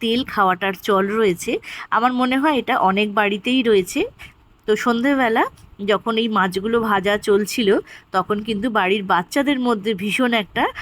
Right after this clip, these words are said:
আনন্দ উৎসব চলতে থাকে, মাঝে মাঝে এসে একটা করে মাছ ভাজা খেয়ে যাওয়ার। তো এই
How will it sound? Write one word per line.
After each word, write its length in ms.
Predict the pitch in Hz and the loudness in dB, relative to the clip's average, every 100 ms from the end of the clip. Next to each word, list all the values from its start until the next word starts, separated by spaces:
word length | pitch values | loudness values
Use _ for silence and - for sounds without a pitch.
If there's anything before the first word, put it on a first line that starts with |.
| - | -8
আনন্দ 380 | - 196 208 214 | -2 0 0 0
উৎসব 400 | 233 226 - 233 190 | 0 0 -2 -4 -2
চলতে 320 | - 208 185 | 2 2 2
থাকে, 340 | 214 220 185 226 - - - | -2 -2 -6 -6 -8 -10 -2
মাঝে 240 | 208 196 | -2 0
মাঝে 280 | 202 202 196 208 | 0 0 2 2
এসে 160 | - | 2
একটা 240 | 226 185 202 | -2 -2 -4
করে 180 | 202 208 | 0 2
মাছ 220 | 202 190 190 | 2 0 0
ভাজা 240 | 202 196 | 0 0
খেয়ে 320 | 208 - 233 202 | -2 0 2 2
যাওয়ার। 320 | 185 165 220 - - - _ - - - _ _ _ _ _ - | 2 2 0 -2 -20 -20 _ -20 -20 -20 _ _ _ _ _ -2
তো 40 | |
এই 160 | 214 226 | 0 0